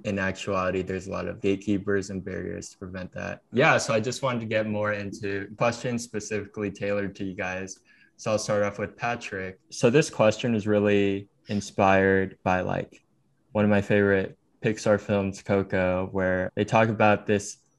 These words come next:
idea of you have multiple deaths. Your first death is, like, your physical death, and then, like,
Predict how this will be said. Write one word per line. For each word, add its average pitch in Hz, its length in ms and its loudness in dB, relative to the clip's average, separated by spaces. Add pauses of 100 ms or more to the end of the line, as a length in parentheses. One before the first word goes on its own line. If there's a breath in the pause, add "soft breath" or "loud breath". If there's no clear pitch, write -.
(260)
idea 98 600 2
of 92 580 -4
you 101 1000 2
have 101 400 0
multiple 98 480 -4
deaths. - 720 -10 (220)
Your 98 240 -4
first 95 340 -6
death 90 260 -6
is, - 140 -12
like, 90 160 -10
your 95 100 -10
physical 117 400 -10
death, 107 440 -2 (100)
and 92 120 -6
then, 90 200 -6
like, 95 240 -10